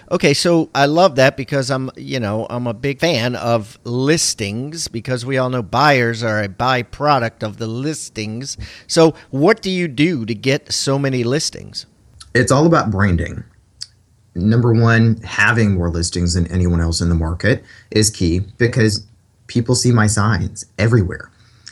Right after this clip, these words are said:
Speaker 2: But I also have vehicles that are wrapped in everything Blair. They have my pictures. They have all of my graphics on them. They, they stick out. There's one that's pink.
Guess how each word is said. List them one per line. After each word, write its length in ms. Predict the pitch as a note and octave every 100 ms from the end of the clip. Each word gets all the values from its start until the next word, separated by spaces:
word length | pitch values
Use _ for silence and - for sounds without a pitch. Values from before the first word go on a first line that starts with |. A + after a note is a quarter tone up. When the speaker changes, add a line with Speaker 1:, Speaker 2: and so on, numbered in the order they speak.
| _ _ _ -
Speaker 2:
But 320 | F#2+ G2+ F#2
I 120 | - F#2+
also 220 | G2+ G#2
have 240 | G#2 F2+
vehicles 580 | D#2+ F2 G2 A#2 C3+ C#3
that 160 | A2+ F#2+
are 120 | F2
wrapped 480 | D#2+ F2 G#2+ - -
in 140 | F2
everything 480 | D#2+ F#2 F#2 F#2 F2
Blair. 480 | E2 E2 F2 D3+ G#3 - _ -
They 80 |
have 100 | E2+
my 140 | E2 D2+
pictures. 760 | - G#2 - G#2+ G#2 G#2 F#2
They 120 | F#2 F#2
have 400 | F2 E2 D#2+ D#2
all 160 | F2+
of 60 | F2
my 140 | E2
graphics 560 | D#2+ F#2 F2+ F2+ F#2+ -
on 180 | F#2+ F#2
them. 300 | F#2 F#2 F#2 - - - -
They, 280 | F2 F#2+ F2 - G2
they 120 | A2
stick 260 | - C3 C#3+
out. 240 | B2+ - _ _ _ -
There's 220 | F#2+ F2+
one 240 | F#2 F#2
that's 180 | F#2+ F#2
pink. 420 | - C#3+ C#3+ C#3+